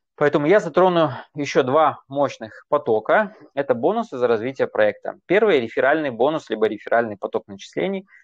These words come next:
это за личных приглашенных. Э, то есть те, которые вы пригласили лично в вашу первую линию. А, от двух до семи процентов, в зависимости от потока,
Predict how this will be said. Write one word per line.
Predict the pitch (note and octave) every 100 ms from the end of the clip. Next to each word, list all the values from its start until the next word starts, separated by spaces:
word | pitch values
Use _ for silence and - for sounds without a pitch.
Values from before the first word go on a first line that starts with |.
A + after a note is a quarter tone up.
| _ _ -
это | E3+ E3+ C#3+ - A#2+
за | A2+ A#2+
личных | B2 C#3+ B2+ -
приглашенных. | A2+ A2 G#2+ A2+ G2 F#2+
Э, | - G2+
то | -
есть | A2 G#2 _
те, | -
которые | F#3+ - A2+ G2+
вы | C3+
пригласили | D3+ A2 G#2+ - A2+
лично | G#2+ E3 - A#2
в |
вашу | G2+ C3+ -
первую | - A#2 G#2+
линию. | G#2 G2+ F#2 - _ _ _ _ _ _ _ _ _ _ _ _
А, | C#3+ A#2 -
от | D#3 D3+
двух | A2+ D#3 D#3+
до | B2
семи | - C3
процентов, | - C3 A#3 B3 B2
в |
зависимости | A2 D3 - A#2 A2
от | -
потока, | G#2+ - G3+ D3+